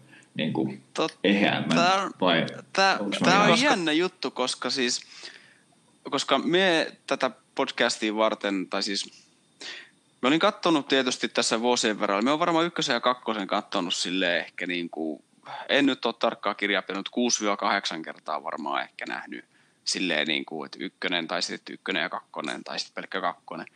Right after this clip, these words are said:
Speaker 2: Et vähän, mut se kolmonen me on ehkä, onks me yksi vai kaksi kertaa nähty? Kaksi kertaa me on nähnyt sen, joo. Niin tavallaan kyllä mä niinku muistan sen silleen hyvin, mut toi on siitä jännä versio,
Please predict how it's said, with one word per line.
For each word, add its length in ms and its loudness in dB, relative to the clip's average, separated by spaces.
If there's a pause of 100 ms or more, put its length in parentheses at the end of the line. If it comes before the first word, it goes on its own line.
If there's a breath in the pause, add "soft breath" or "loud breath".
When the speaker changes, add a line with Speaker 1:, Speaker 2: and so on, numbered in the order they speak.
(300 soft breath)
Speaker 2:
Et 100 -10
vähän, 300 -2
mut 160 -2
se 100 -2
kolmonen 520 2
me 100 2
on 100 2
ehkä, 240 0
onks 160 0
me 80 0
yksi 300 -2
vai 100 2
kaksi 300 -2
kertaa 400 -6
nähty? 320 -10
Kaksi 260 0
kertaa 340 -2
me 120 -6
on 100 -4
nähnyt 280 -8
sen, 240 -6
joo. 160 -2 (720 loud breath)
Niin 300 2 (600)
tavallaan 380 4
kyllä 160 2
mä 100 4
niinku 160 0
muistan 480 2
sen 140 -2
silleen 360 0
hyvin, 380 0 (400 loud breath)
mut 300 0 (960)
toi 220 4
on 100 4
siitä 340 0
jännä 320 4
versio, 480 0